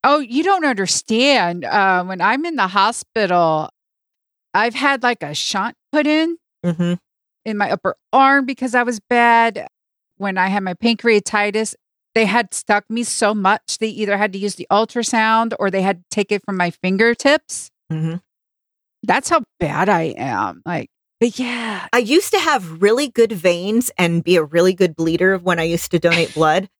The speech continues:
Speaker 2: And, um, the past few years, it's like everything just shriveled up. When I went in for surgery, they were trying to put the I V in, and they went in the arm. I usually have I Vs,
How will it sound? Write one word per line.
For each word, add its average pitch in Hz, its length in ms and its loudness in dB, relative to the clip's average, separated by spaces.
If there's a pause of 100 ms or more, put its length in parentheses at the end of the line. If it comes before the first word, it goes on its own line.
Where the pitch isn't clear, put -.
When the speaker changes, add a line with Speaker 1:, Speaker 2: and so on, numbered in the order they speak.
(380)
Speaker 2:
And, 180 460 2
um, 147 340 0
the 180 80 2
past - 380 -2
few 240 140 0
years, 185 400 4
it's - 180 -2
like 160 180 2
everything 208 440 0
just 175 260 0
shriveled 175 440 0
up. 165 220 0
When 160 140 0
I 160 60 4
went 180 180 0
in 202 100 0
for 165 160 0
surgery, 160 640 -2 (260)
they 180 60 6
were 170 60 4
trying 190 200 -2
to 185 60 0
put - 240 -2
the 175 100 6
I 160 140 4
V 185 300 2
in, 139 160 -8
and 165 160 0
they 170 80 4
went 190 180 2
in 220 80 0
the 208 140 6
arm. 170 200 2
I 165 60 2
usually 208 640 2
have 160 520 -4 (140)
I 165 140 2
Vs, 156 360 0